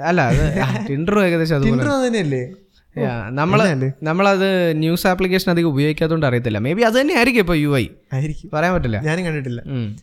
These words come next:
Speaker 2: എന്തായാലും അത് മാറി ചിന്തിക്കേണ്ട സമയം കഴിഞ്ഞു. പിന്നെ ഇതിനകത്ത് ഡി ജെ വരുന്നുണ്ട്.
Speaker 1: ആ, അത് എ ഐ വെച്ചൊരു ഡി ജെ ഒക്കെ വന്നിട്ടുണ്ട്
Speaker 2: ഏ, ഏ, അത് നിങ്ങൾ ആരും എക്സ്പീരിയൻസ് ചെയ്ത് കാണത്തില്ലായിരിക്കും. പക്ഷെ ഞാൻ കേട്ടറിവേ ഉള്ളൂ. അത്
Speaker 1: ഉം.
Speaker 2: ഏർലി ആക്സസ് ആണ്.
Speaker 1: ഉം.
Speaker 2: അപ്പം, ആ, അതിനകത്ത് പറയാനുള്ളതെന്ന് വെച്ചാല്
Speaker 1: ഉം.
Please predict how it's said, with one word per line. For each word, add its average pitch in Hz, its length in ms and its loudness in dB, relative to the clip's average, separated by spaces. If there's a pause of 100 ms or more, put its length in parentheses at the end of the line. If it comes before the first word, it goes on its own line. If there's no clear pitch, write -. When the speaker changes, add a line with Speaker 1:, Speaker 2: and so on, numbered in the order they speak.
Speaker 2:
എന്തായാലും 208 520 0
അത് 175 320 0
മാറി 165 380 -8
ചിന്തിക്കേണ്ട 170 400 -8
സമയം 139 260 -6
കഴിഞ്ഞു. 120 200 -8 (380)
പിന്നെ 214 180 4
ഇതിനകത്ത് 214 300 0
ഡി 165 260 0
ജെ 185 120 0
വരുന്നുണ്ട്. 127 400 -4 (220)
Speaker 1:
ആ, 180 280 4
അത് 156 120 -2
എ 170 380 0
ഐ 180 40 2
വെച്ചൊരു 160 300 0
ഡി 143 180 2
ജെ 151 160 2
ഒക്കെ 139 100 0
വന്നിട്ടുണ്ട് 110 440 -2
Speaker 2:
ഏ, 156 40 0
ഏ, 156 320 0 (140)
അത് 175 260 4
നിങ്ങൾ 202 220 0
ആരും 202 400 0
എക്സ്പീരിയൻസ് 180 420 0
ചെയ്ത് 196 120 2
കാണത്തില്ലായിരിക്കും. 160 680 -2 (100)
പക്ഷെ 180 160 -4
ഞാൻ 214 100 0
കേട്ടറിവേ 214 500 2
ഉള്ളൂ. 139 240 -2
അത് 170 260 0
Speaker 1:
ഉം. - 100 -16
Speaker 2:
ഏർലി 170 280 0
ആക്സസ് 175 320 -2
ആണ്. 127 220 -6 (120)
Speaker 1:
ഉം. 123 180 -2 (240)
Speaker 2:
അപ്പം, 170 440 -2 (100)
ആ, 147 440 0
അതിനകത്ത് 185 320 0
പറയാനുള്ളതെന്ന് 180 460 0
വെച്ചാല് 151 260 -4 (320)
Speaker 1:
ഉം. 120 200 -2